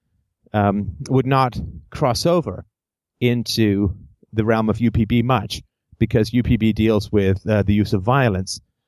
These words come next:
And although N V C has violence in its title, um, it cannot categorize mere communication as, uh, acts of violence. It can only,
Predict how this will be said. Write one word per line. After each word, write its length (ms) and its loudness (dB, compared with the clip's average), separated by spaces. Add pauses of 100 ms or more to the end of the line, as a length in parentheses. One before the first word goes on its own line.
(140)
And 140 2
although 680 2 (120)
N 160 0
V 120 0
C 260 0
has 540 -2
violence 500 0
in 80 0
its 120 -6
title, 380 -2 (680)
um, 320 0 (140)
it 160 0
cannot 320 0
categorize 800 2
mere 220 2
communication 800 0 (540)
as, 380 2
uh, 180 2
acts 240 -2
of 80 -2
violence. 440 0
It 100 -2
can 140 0
only, 480 2